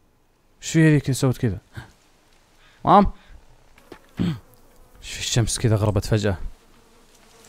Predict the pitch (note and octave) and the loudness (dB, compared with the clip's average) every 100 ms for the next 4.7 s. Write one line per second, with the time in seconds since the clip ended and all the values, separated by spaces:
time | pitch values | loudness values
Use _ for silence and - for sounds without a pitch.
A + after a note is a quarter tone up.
0 | - G#2 B2 A2+ A#2 G#2 A2 A#2 A2 F#2 | -6 -2 2 6 6 6 4 4 2 2
1 | A2 A#2 F#2+ G#2 A2 G#2 F#2+ G2+ G2 F#2+ | 4 4 4 2 2 2 2 2 2 0
2 | F2+ E2+ F#2 F#2+ - - - _ _ - | -4 -4 -4 -4 -10 -20 -20 _ _ -12
3 | - E2+ D#2+ D#2+ - A2+ G2 F2 G2+ G#2 | -6 -4 -4 -8 -6 0 0 2 2 2
4 | F#2 F#2 G2 F#2 E2+ D#2+ | 0 -2 -2 0 0 0